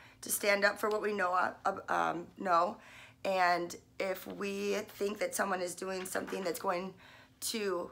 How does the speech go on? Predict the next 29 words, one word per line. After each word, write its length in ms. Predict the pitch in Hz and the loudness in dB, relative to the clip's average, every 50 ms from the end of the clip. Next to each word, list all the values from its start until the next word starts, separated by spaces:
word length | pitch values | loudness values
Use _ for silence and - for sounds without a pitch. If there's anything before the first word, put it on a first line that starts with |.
| - - | -8 -2
hurt 280 | - - - - - | 0 0 0 4 6
them 260 | 208 202 190 196 208 | 6 6 6 6 4
or 140 | 196 190 180 | 4 4 4
hurt 180 | 202 208 196 196 | 4 2 0 0
someone 180 | 214 196 190 | 0 2 2
around 300 | 185 175 180 190 247 269 | 4 4 6 6 6 6
them, 260 | 233 196 196 220 233 - - - - | 4 2 2 0 -2 -6 -10 -4 -2
it's 160 | - 262 254 | 0 0 0
good 200 | - - 277 240 | 0 0 0 0
to 60 | 240 240 | 0 -2
step 340 | - - - 226 233 - | 0 2 4 4 4 6
up. 200 | 247 208 - - - - - - - - - - - | 6 4 4 4 -2 -8 -12 -14 -14 -14 -14 -12 -10
So 240 | - - - 226 220 | -6 0 0 2 4
let's 280 | 220 240 247 240 - | 4 4 4 4 0
go 140 | - - - | -2 -2 -2
back, 480 | - - 196 185 226 - - - - - - - - - - - - - - - - - - - - - - - - - - - - | 4 6 6 6 6 4 2 2 -2 -10 -14 -16 -16 -18 -20 -20 -20 -20 -20 -16 -16 -16 -16 -16 -20 -20 -20 -18 -18 -18 -16 -6 -4
and 120 | - 226 | -2 0
we'll 80 | 226 233 | 0 0
talk 300 | 226 - - 254 254 - | 2 4 2 4 4 4
about 460 | 233 214 190 170 170 175 190 - - 226 - - - - - - - _ - - _ - - - - - - - - - - - - - - - - | 4 4 4 6 4 2 2 0 -4 -10 -14 -16 -20 -20 -20 -20 -20 _ -20 -20 _ -12 -12 -12 -12 -12 -16 -20 -20 -20 -20 -20 -20 -20 -18 -12 -6
some 160 | - - 240 | -4 -2 -2
things 320 | 226 247 240 233 226 - - | 0 -2 -2 -2 -4 -2 -2
here. 280 | 269 240 - - - - - - - - - - - - - - - - - - - - - | 0 0 0 0 -4 -8 -14 -18 -18 -16 -16 -14 -14 -16 -16 -18 -20 -20 -20 -20 -20 -20 -20
So 300 | - - 220 196 180 196 | -4 2 6 6 6 6
Noreen 400 | 202 202 196 196 208 202 214 214 | 6 4 4 4 2 0 0 -2
thinks 360 | 208 202 202 202 190 - - | -2 -2 -2 -2 -4 -6 -6
she 160 | - 208 196 | -4 -4 -4
is 440 | 196 - - 190 196 190 190 202 - - | -2 0 0 0 2 0 0 -2 0 0
a 460 | - 180 180 180 180 180 185 208 214 | 0 2 2 2 2 0 0 -2 -4